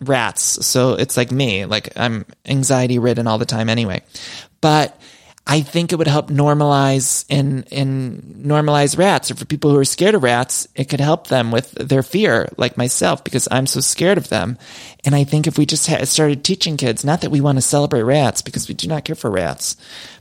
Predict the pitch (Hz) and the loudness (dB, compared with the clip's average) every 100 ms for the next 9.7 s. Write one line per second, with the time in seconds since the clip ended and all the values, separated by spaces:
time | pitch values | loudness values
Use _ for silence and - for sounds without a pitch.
0 | - 156 - 147 151 - 175 160 247 - | 0 2 2 -2 -2 0 0 0 0 0
1 | 143 120 127 139 127 165 - 190 185 185 | -4 -4 -4 -4 0 0 2 2 2 0
2 | 240 214 254 - 117 120 110 131 135 156 | -2 2 2 2 0 0 2 0 2 2
3 | 160 160 165 170 180 214 170 - 92 - | 2 0 -2 -2 0 0 -2 -4 -4 -4
4 | 87 - 120 147 - - - - - 170 | -6 -6 -2 0 0 -8 -20 -20 -2 -2
5 | 170 196 - 185 170 196 - 180 170 170 | 0 -2 2 2 4 2 2 0 0 0
6 | 160 - 165 180 101 104 143 139 151 147 | 0 0 2 2 2 2 0 2 0 0
7 | 147 139 165 110 - - 123 131 120 123 | 0 2 2 0 -4 -4 -2 0 2 2
8 | 131 143 - 143 143 139 135 131 127 - | 2 0 0 0 0 0 0 0 -2 -2
9 | 156 190 92 73 - 131 87 | -2 -2 -4 -4 -4 -4 -6